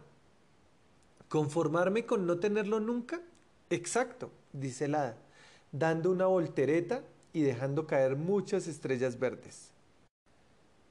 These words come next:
"Pero me pondría triste. Al principio, sí. Después tienes que aprender a volver a estar bien sin eso que tanto querías.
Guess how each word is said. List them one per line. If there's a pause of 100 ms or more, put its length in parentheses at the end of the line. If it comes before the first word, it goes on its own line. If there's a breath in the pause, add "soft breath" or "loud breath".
(640)
"Pero
me
pondría
triste. (460)
Al
principio, (260)
sí. (800 soft breath)
Después (320 loud breath)
tienes
que
aprender
a
volver
a
estar
bien (160)
sin
eso
que
tanto
querías.